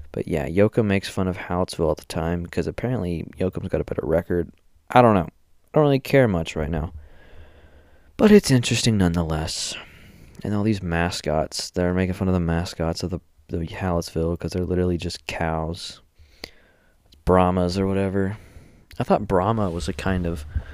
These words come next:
I thought Brahma was like a place. Let's see. What's a Brahma? Brahma. Not Burma. Burma's a place. Brahma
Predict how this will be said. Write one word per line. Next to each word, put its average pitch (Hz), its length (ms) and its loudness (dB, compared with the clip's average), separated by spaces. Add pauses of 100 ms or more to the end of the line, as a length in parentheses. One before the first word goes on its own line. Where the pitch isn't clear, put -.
(260)
I - 20 -16
thought - 140 -12
Brahma 117 280 4
was 90 180 2
like - 140 -2
a - 60 -6
place. - 680 -2 (140)
Let's - 180 -6
see. 69 280 -4
What's - 240 0
a 127 40 2
Brahma? 82 600 0 (1800)
Brahma. 65 560 -8 (1800)
Not 110 320 0
Burma. 95 540 6 (420)
Burma's 110 460 4
a 82 60 4
place. - 400 -2
Brahma 110 760 8